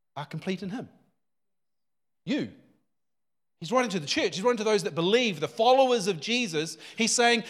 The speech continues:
"In Christ is all the fullness of God, and in fact, you are in him, and you are complete in him."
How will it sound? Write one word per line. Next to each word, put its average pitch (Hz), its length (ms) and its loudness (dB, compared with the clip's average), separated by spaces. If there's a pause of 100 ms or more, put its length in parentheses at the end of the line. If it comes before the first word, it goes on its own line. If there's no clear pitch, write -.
(180)
"In 302 280 4
Christ 233 420 6
is 208 140 -4 (140)
all 320 320 12
the 294 80 6
fullness 277 340 6
of 190 140 -2
God, 254 520 10 (160)
and 220 140 4
in 214 60 -2
fact, 214 260 -4
you 226 260 -2
are 180 240 -4
in 156 200 -6
him, 117 280 -10 (800)
and 127 100 -6
you 127 120 -2
are 123 40 -4
complete 147 500 -12
in 92 80 -14
him." - 180 -20